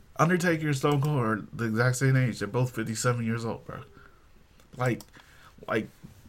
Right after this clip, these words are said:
look at them motherfuckers. The difference is, is fucking wild. Like,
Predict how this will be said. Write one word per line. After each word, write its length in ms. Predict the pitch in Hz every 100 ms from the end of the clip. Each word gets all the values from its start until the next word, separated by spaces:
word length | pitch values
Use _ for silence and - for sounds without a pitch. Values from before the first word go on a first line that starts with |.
| - -
look 300 | 151 175 170
at 100 | 139
them 180 | 131 113
motherfuckers. 720 | 107 104 113 101 92 - - - - - - - - _ - _ -
The 100 | 117
difference 640 | 143 147 143 117 - - - -
is, 260 | - - -
is 160 | 123
fucking 380 | - 156 135 120
wild. 680 | 131 135 104 - - - 131
Like, 340 | 107 110 110